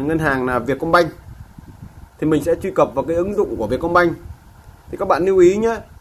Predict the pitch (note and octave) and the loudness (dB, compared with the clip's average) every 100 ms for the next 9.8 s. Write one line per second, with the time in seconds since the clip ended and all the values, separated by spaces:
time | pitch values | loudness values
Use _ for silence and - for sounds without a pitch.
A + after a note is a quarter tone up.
0 | - - - F#3 G#3 F#3+ G#3+ A3+ G#3 D3+ | -20 -20 -6 -2 -2 -2 0 2 2 0
1 | C3 A2+ F#3 E3+ D#3 G#2+ D#3 F3 - D3+ | -2 -2 -2 -2 -2 -2 -2 -2 0 0
2 | C#3+ F3+ F#3 B2+ D#3+ F#3 C#3 A#2 D3 - | -2 0 0 0 0 -2 -2 0 -2 -4
3 | C#3+ - F3+ A#2+ C3+ A2 G#2+ C3 C#3+ D3 | -2 2 2 2 0 0 0 -2 0 -2
4 | D3 C#3 C3+ F3 F#3 F3+ E3+ - - D#3 | -2 -4 0 2 4 2 0 -4 -8 -2
5 | F3 D#3+ D3 B2+ A2 - - - - A#2 | 0 2 2 2 -4 -12 -20 -16 -2 2
6 | D#3+ F3+ - F3 G#3+ A#3 - - C#3+ D3+ | 4 4 4 2 0 -8 -16 -14 -6 -2
7 | F#3 A#2 C3 D#3+ F3+ D#3 C#3+ C#3 B2+ A2+ | 0 0 0 0 2 2 0 -2 -6 -10
8 | - - - - - F3+ E3+ B2+ D3 D3 | -18 -20 -20 -10 0 2 2 0 0 0
9 | - G#2+ A#2 G#2 C3+ C#3 D#3+ A3 | -2 -4 -4 -2 0 2 2 0